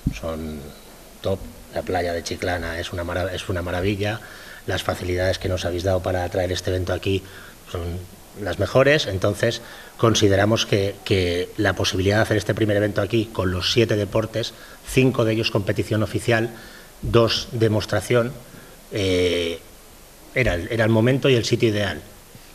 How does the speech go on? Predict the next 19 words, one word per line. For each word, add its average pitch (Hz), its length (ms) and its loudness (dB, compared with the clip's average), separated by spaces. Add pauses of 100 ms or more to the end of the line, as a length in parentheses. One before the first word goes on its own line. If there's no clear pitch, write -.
como 151 340 6
punto 131 260 4
de 110 100 4
partida 113 380 0
de 110 60 0
este - 180 -4
proyecto, 107 440 -2
que 101 120 -2
se - 120 -6
convertirá 95 460 -2
en 101 100 -2
siete, 110 380 0
ocho 104 180 -4
sedes, 127 380 0 (640)
y 135 140 2
pensamos 117 720 2 (400)
en 95 220 -2
un 107 100 4
futuro 127 560 6